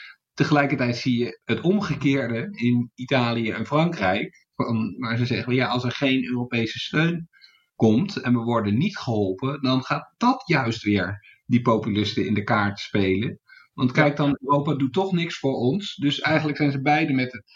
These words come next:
hetzelfde probleem in hun achterhoofd. Alleen het antwoord wat ze daarop hebben is werkelijk, nee, compleet honderdtachtig graden recht tegenover elkaar en volledig anders.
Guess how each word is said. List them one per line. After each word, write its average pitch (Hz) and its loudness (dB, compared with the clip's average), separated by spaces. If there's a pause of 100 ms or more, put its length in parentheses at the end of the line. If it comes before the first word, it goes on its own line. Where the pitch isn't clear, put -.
(280)
hetzelfde 165 2
probleem 143 2
in 190 -2
hun 180 -2
achterhoofd. 165 -2
Alleen 139 0
het 123 -6
antwoord 202 -2
wat 196 -2
ze - -2
daarop 180 0
hebben 160 0 (200)
is 147 -2
werkelijk, 143 -2
nee, 139 2
compleet 147 0
honderdtachtig 143 -2
graden 135 2 (260)
recht 139 2
tegenover 127 2
elkaar 127 0
en 127 -2
volledig 127 -2
anders. 123 -4